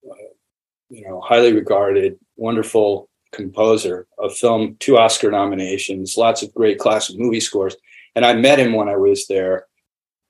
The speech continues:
and ended up, uh, studying with him, or, or I was, I did a work study with him. I came to California and worked with him, and I learned a great deal from him. But he's a master. So I was introduced to film music from a lot of different ways. It kind of all came together.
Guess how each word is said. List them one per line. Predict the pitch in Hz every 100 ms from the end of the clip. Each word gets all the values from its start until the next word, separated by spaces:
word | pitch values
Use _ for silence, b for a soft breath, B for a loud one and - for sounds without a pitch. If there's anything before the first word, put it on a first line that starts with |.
| -
and | 98
ended | 104
up, | 98 -
uh, | 92 92
studying | - - 123 104
with | 92 101
him, | 87
or, | 98
or | 104 117
I |
was, | 104 107 -
I | 127
did | 143 117
a |
work | 113 123
study | - 101 90
with | -
him. | 87
I |
came | 92 110 98
to |
California | 98 95 92 - 98 90
and |
worked | 92 -
with | 92
him, | 92
and | 107
I |
learned | 113
a | 101
great | 98 98
deal | 95
from | - 87
him. | 123 - B B
But | 147
he's | 185
a | 139
master. | 117 131 143 - 87 -
So | - 117 110 - b b
I | 147
was | 190 -
introduced | 131 120 120 120 -
to | 117 110
film | 127 123
music | 117 113 - _ _ _
from | 139
a |
lot | 131 143 143
of | 139
different | 117 110 87
ways. | 95 95 98 95 - - _
It | 110
kind | - 135
of | 120
all | 113 113
came | 113 104
together. | 95 101 95 98 98 -